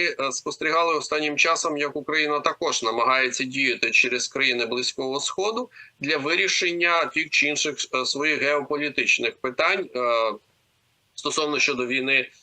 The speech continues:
з, е, Росією. Тому для Росії, у якої історично, на жаль, склалися останні, е, декілька десятків років,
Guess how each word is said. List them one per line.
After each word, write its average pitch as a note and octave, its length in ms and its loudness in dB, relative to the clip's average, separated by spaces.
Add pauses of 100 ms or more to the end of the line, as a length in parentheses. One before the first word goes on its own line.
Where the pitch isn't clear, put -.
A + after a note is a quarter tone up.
(160)
з, C3 200 -4
е, B2 640 4
Росією. A#2+ 600 2 (300)
Тому F#3+ 340 0
для D3+ 300 2
Росії, E3 440 2
у B2+ 120 0
якої C3+ 580 0 (380)
історично, C#3+ 840 0
на C#3 200 0
жаль, C#3 360 2
склалися C3 720 0
останні, C3 640 0 (400)
е, A#2+ 180 0
декілька C3 520 0
десятків B2+ 600 -2
років, B2 500 -2